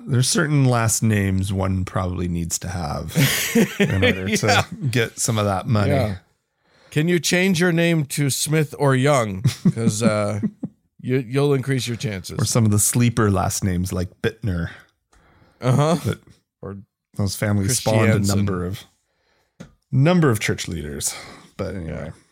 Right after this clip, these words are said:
Speaker 2: Uh, and Alexandra wrote into us
Speaker 1: Oh, good.
Speaker 2: to say, "Hey, Frank and Dan, I, I'm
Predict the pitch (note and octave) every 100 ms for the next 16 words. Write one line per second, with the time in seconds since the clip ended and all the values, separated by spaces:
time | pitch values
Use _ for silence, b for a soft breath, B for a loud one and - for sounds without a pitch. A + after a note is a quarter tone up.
0 | b C3+ D#3+ F3+ F#3 F#3 G3+ A3 A#3 C4+
1 | B3 F#3+ C#4+ C4 G3+ F3 D#3 C#3 C3+ C#3
2 | G3+ - - F#4 G#4+ F4 D#3 C3 D#3 D3
3 | D3+ F3 F3 b b - A#3 A3+ A#3 F#3+
4 | E3+ C#3+ C3 C3+ - - B2 D#3+ D#3+ -
5 | - C#3+ D3+ C3